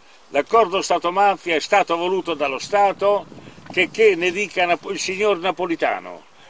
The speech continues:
e d'altronde non poteva essere diversamente perché lo Stato italiano è intriso da mafia, tant'è vero che noi i magistrati non li chiamiamo magistrati, ma li chiamiamo mafistrati.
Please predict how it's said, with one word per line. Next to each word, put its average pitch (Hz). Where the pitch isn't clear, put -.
e 202
d'altronde 190
non 170
poteva 175
essere 170
diversamente 196
perché 156
lo 143
Stato 190
italiano 185
è 175
intriso 196
da 151
mafia, 139
tant'è 190
vero 165
che 185
noi 156
i 160
magistrati 151
non 147
li 156
chiamiamo 175
magistrati, 117
ma 160
li 196
chiamiamo 175
mafistrati. 113